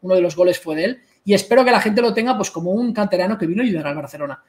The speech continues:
porque también rechazó un muy buen contrato para venir al Barça cedido, ¿eh? Que la gente no, no se olvide.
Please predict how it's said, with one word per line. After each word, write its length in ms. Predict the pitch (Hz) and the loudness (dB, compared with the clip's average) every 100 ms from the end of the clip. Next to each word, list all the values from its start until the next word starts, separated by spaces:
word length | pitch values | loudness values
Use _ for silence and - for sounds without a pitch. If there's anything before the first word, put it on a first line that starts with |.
| _ - | _ -12
porque 220 | 156 156 | -10 -6
también 240 | 160 202 | 0 0
rechazó 320 | 220 208 196 | 2 0 0
un 140 | 196 196 | 4 4
muy 140 | 233 | 4
buen 140 | 226 196 | 4 0
contrato 460 | 165 170 185 220 | -4 -4 -4 -2
para 140 | 202 160 | -2 -2
venir 180 | 165 | -2
al 80 | 175 | -4
Barça 200 | 165 - | -4 -8
cedido, 320 | 139 131 131 | -16 -20 -16
¿eh? 80 | 160 | -16
Que 80 | 196 | -14
la 80 | 139 | -12
gente 220 | 151 160 | -12 -8
no, 220 | 160 147 | -6 -6
no 80 | 151 | -8
se 120 | 160 | -10
olvide. 300 | 147 143 143 | -10 -10 -12